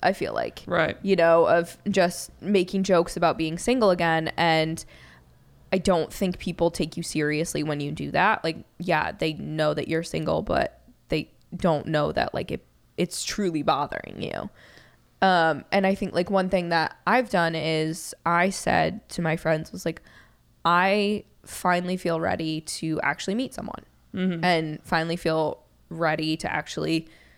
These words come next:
Speaker 1: intentionally get into a relationship. And that's something that I'm looking for." And that's a much different conversation that I've ever had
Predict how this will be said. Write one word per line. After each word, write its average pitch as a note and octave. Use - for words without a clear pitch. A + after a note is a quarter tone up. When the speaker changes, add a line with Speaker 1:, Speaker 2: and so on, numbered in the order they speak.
Speaker 1:
intentionally F3+
get D#3+
into E3
a D3+
relationship. A#3
And D3+
that's -
something D#3+
that -
I'm -
looking -
for." -
And F3
that's F3+
a -
much F3+
different F#3
conversation E3+
that E3+
I've -
ever C3
had -